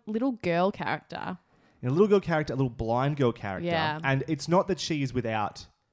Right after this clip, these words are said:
Speaker 2: she's not perfect either. She definitely
Speaker 1: Oh,
Speaker 2: has
Speaker 1: no,
Speaker 2: her
Speaker 1: no, no.
Speaker 2: insecurities, and the biggest one being that as capable as she is, her parents think she's delicate and,
Speaker 1: Mm-hmm.
Speaker 2: and fragile, and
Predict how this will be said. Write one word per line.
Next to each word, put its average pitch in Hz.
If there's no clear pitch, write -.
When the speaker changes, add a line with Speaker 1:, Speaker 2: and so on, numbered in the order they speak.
Speaker 2:
she's 147
not 156
perfect 131
either. 104
She -
definitely 151
Speaker 1:
Oh, -
Speaker 2:
has 156
Speaker 1:
no, -
Speaker 2:
her 196
Speaker 1:
no, 175
no. -
Speaker 2:
insecurities, 131
and 113
the 117
biggest 139
one 113
being 110
that 107
as 113
capable 127
as 104
she 110
is, 101
her 110
parents 113
think 101
she's 101
delicate 107
and, 95
Speaker 1:
Mm-hmm. 98
Speaker 2:
and 101
fragile, 127
and 117